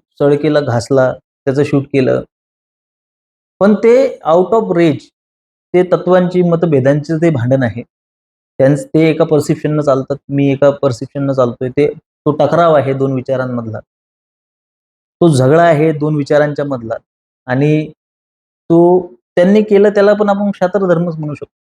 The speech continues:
ते पाच होते, ठीक आहे, तो मॅटर नाहीये. पण त्याच्याबद्दल मला म्हणजे तरीही मला सन्मान वाटतो, कारण की ना,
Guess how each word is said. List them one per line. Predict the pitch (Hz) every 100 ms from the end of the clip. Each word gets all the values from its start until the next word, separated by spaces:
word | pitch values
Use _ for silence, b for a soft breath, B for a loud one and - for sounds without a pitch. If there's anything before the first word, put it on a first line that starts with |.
| _ _ -
ते | 143 -
पाच | 143 147
होते, | 147 139 147
ठीक | 147 143
आहे, | 147 147 _ _
तो | _ - 180
मॅटर | 180 165 175
नाहीये. | 147 117 110 _ _ _ _ _ _ _ _ _ _ _
पण | 196 214
त्याच्याबद्दल | 220 254 220 254
मला | 247 254 254
म्हणजे | 226 202 247 262 - -
तरीही | 208 247 294
मला | 269 254
सन्मान | 247 208 226
वाटतो, | 226 214 - 220
कारण | 226 208 226
की | 220 233
ना, | 233 220 254